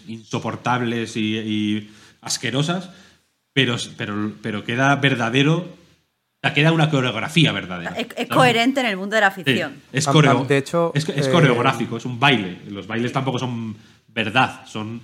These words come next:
Speaker 3: Ujú.
Speaker 1: eh, están preparados y hay una serie de normas y hay una serie de,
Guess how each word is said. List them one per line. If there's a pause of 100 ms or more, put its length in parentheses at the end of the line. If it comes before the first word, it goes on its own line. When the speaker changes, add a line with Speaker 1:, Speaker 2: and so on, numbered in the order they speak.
Speaker 3:
Ujú.
Speaker 1:
eh,
están
preparados
y
hay
una
serie
de
normas
y
hay
una
serie
de,